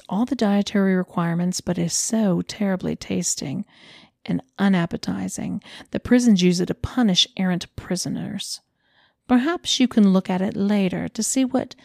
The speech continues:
may await you in the future." Tom moaned without knowing what it was exactly. He sure didn't want to find out about being forced to eat it, though.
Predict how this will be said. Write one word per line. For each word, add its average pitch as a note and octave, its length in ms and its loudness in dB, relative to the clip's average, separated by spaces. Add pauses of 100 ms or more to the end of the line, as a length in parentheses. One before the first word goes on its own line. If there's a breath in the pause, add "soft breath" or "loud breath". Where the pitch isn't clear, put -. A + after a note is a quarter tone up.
(640 soft breath)
may C4+ 200 8
await B3+ 500 4
you F3+ 400 0
in G#3 100 0
the F#3+ 80 2
future." G3 600 -4 (200)
Tom G3 400 2
moaned F3+ 260 4
without - 320 -2
knowing F3+ 460 4
what F3 160 0
it - 100 -2
was F3+ 220 0
exactly. F3+ 720 -6 (300 soft breath)
He - 160 -6
sure - 260 0
didn't F#3 180 0
want F#3+ 100 4
to F#3+ 60 2
find F#3 380 0
out G3+ 160 0
about G3 200 -4
being F3+ 220 2
forced F3+ 380 -2
to - 100 -6
eat G#3 140 2
it, - 160 -8
though. - 240 -10